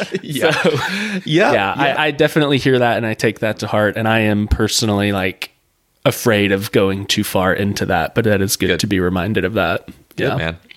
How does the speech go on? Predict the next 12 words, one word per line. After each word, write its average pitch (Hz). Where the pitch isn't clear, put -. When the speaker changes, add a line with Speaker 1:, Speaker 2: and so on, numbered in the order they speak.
Speaker 1:
I'm, 87
I'm 92
excited 104
for 104
you. 95
Push -
it 104
out 95
there. 95
Uh, 90
they, 110
they, 107